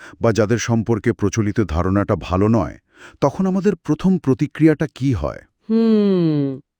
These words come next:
Speaker 2: ভাববার বিষয়।
Speaker 1: আমরা কি অনেক সময়ই তাদের জানার সুযোগ দেওয়ার আগেই,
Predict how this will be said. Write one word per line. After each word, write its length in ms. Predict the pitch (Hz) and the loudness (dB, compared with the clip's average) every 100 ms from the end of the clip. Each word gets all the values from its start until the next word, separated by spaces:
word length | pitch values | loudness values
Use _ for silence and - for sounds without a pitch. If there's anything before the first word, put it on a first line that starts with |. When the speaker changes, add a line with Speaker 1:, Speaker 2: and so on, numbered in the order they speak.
| - | -12
Speaker 2:
ভাববার 480 | 170 208 190 202 185 | -2 0 2 0 -2
বিষয়। 480 | 147 - - 135 120 - | -4 -8 -8 -10 -6 2
Speaker 1:
আমরা 220 | 135 175 | 4 4
কি 100 | 190 | 2
অনেক 240 | 139 139 147 | 2 2 2
সময়ই 340 | - 160 165 | 2 4 4
তাদের 280 | 143 139 143 | 2 2 0
জানার 340 | 101 98 113 117 | 2 2 2 0
সুযোগ 320 | - 95 120 | -4 -2 0
দেওয়ার 260 | 110 120 120 - | 2 2 0 -4
আগেই, 380 | 85 95 113 | -6 0 0